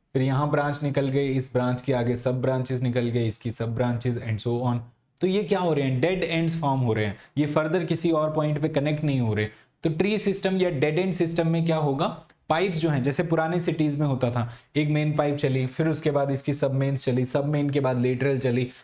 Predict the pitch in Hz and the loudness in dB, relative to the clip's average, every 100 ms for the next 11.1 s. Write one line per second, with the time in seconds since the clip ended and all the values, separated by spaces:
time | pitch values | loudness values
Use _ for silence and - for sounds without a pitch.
0 | - 135 147 151 151 151 139 139 131 123 | -4 0 2 2 2 0 0 0 0 0
1 | 139 143 131 123 147 131 131 120 120 139 | 0 0 0 0 0 0 0 0 0 0
2 | 135 131 123 135 131 123 131 131 123 127 | 0 0 0 0 0 0 -2 0 0 2
3 | 165 190 160 156 - 151 156 156 147 143 | 0 0 -2 -4 -2 0 0 0 -2 0
4 | 147 123 113 - 113 180 208 - - - | 0 0 0 -2 -2 -2 -4 -10 -18 -6
5 | 131 165 185 - 151 156 147 131 117 123 | 0 0 0 -2 -2 0 2 2 2 -2
6 | 120 - _ _ _ - 165 202 160 160 | -4 -14 _ _ _ -2 0 0 2 0
7 | 165 214 202 175 - 175 135 110 127 123 | 2 0 0 -2 0 0 0 -2 -2 0
8 | 135 180 180 151 131 131 123 127 123 123 | 2 0 0 2 2 2 2 0 0 0
9 | 120 110 107 127 117 104 123 131 143 185 | 0 2 0 0 0 -2 -2 -2 -4 -4
10 | _ _ - 165 175 170 165 135 131 - | _ _ -2 0 0 0 0 0 -2 -2